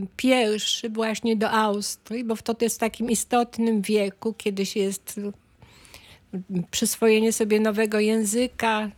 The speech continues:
zobaczenie, że świat może wyglądać zupełnie inaczej, jest znacznie bardziej istotny niż w wieku późniejszym. Ale cz-, chcę dodać, że to się nic, żadne z tych wydarzeń nie było moim wyborem. Po prostu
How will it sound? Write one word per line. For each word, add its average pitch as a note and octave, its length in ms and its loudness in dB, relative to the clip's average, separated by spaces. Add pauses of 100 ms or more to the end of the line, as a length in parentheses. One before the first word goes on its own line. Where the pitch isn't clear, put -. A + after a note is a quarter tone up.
(140)
zobaczenie, G#3 680 0
że G#3 140 0
świat G#3 380 0
może G3+ 240 0
wyglądać G3+ 540 0
zupełnie G#3+ 480 0
inaczej, A#3+ 480 2
jest G3 160 0
znacznie G#3+ 380 2
bardziej A3+ 380 2
istotny G#3 560 -2
niż G#3 240 0
w F#3+ 40 -6
wieku G3 320 -4
późniejszym. G#3 880 0 (720)
Ale A3+ 180 2
cz-, - 220 -8
chcę - 280 2
dodać, C#4+ 400 4
że C4 220 0
to C4+ 220 -2
się C#4+ 200 -2
nic, - 720 -2 (600)
żadne C4 560 2
z - 140 -4
tych A#3 220 -4
wydarzeń B3 1000 0
nie B3+ 200 0
było A#3+ 280 2
moim B3 420 2
wyborem. B3 760 2
Po G#3+ 140 -12
prostu A3+ 560 -6